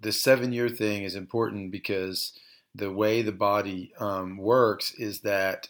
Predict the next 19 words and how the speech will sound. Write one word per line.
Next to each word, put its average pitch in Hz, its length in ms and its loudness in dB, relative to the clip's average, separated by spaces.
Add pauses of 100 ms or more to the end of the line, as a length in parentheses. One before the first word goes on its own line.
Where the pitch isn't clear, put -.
(180)
what 104 200 0
I've 107 220 2
learned 107 680 -2
through 101 320 -6
magnesium 98 1040 -6 (520)
is 101 140 -8
that 104 240 -2
the 101 60 -6
body 110 380 2
stores 113 540 -2
it 107 100 0
up. 113 220 2
We 107 100 0
know 120 280 2
that 123 120 0
it 92 100 -4
stores 101 440 -2
it 98 80 -8
anyway. 95 580 -6